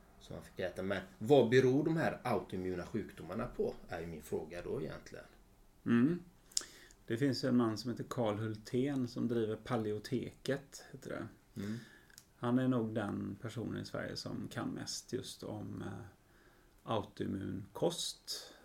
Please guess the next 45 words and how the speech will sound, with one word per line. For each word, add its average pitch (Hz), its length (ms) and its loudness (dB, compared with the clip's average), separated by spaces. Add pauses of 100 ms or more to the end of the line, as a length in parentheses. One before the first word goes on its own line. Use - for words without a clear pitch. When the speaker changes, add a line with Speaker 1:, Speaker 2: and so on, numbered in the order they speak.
(140)
Speaker 2:
Och 104 260 -4
autoimmun 104 480 0
kost, - 580 -4
det 113 140 0
går 117 280 2
ut 107 140 -8
på 107 80 -2
att 101 140 -6
man 101 280 -2
tar 107 120 -2
bort 117 440 -2
vissa 120 180 -2
saker 107 360 -4
ur 101 60 -2
kosten - 420 -4
som 95 300 -4
triggar 98 500 -2
immunförsvaret 104 720 -2
på 117 60 -2
ett 117 80 -4
sätt - 240 -4
som 98 240 -2
Speaker 1:
Mm. 110 140 0 (800)
Speaker 2:
att, 101 80 -6
som 104 220 0
att 101 220 -4
just, 101 220 -8
eh, 101 180 -4 (100)
de 107 180 -2
här 107 140 -2
autoimmuna 107 560 2
sjukdomarna, 101 580 0
när 104 120 0
kroppens 110 400 0
immunförsvar 107 480 -2
attackerar 98 600 -2
den 101 140 -2
egna 113 420 2
kroppen 98 460 -2
av 98 140 -2
misstag, 110 560 0
så 123 80 -2
att 123 80 -2
säga. 98 400 -2
Speaker 1:
Mm. 107 260 2